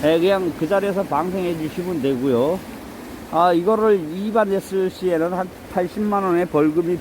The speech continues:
부과된다고 하네요. 예, 이 점 알려드리고요. 예, 고등어도 금어기가 있다고, 예,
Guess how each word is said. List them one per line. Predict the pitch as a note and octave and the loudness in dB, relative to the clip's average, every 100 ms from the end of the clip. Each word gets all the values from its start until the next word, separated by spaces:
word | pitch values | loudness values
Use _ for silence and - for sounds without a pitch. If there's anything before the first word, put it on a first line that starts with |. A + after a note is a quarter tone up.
| - | -4
부과된다고 | C#3+ F3 C#3+ C3 A#2 G2+ F#2 | -2 0 2 0 0 0 -2
하네요. | E2+ E2+ D#2+ F2 A#2 - - - - - - - - - - | -2 -4 -4 -8 -10 -16 -18 -18 -18 -18 -16 -16 -16 -14 -2
예, | A#2 A#2+ | 0 2
이 | B2+ B2 | 2 2
점 | F3 D#3+ | 2 2
알려드리고요. | E3 B2+ C#3+ D3 A2 A#2 C3+ G#2+ G2+ B2 G#2+ E2 - - - - - - - - - - - - - - - - - - - - - - - - - D#2+ C#2 C#2+ C#2 - - - - - - - | 2 2 2 0 -2 -4 -4 -4 -4 -4 -6 -10 -18 -18 -18 -18 -18 -18 -16 -16 -16 -16 -14 -14 -14 -14 -14 -14 -12 -12 -12 -14 -14 -16 -16 -16 -16 -16 -14 -14 -14 -14 -14 -12 -12 -12 -10 -6
예, | C3+ C#3+ C#3 | -2 -2 2
고등어도 | D3+ G3 D4 D4 C4 A3 A3 E3+ - A#3 - | 0 2 2 4 4 4 2 0 -4 -6 -4
금어기가 | G#3 B3 A#3+ A3+ A3 G3 | -2 2 2 2 0 0
있다고, | D3+ F#3+ E3+ D#3+ F3 C#3+ | 0 -2 -2 0 0 0
예, | C#3+ C3+ A2 | 0 0 0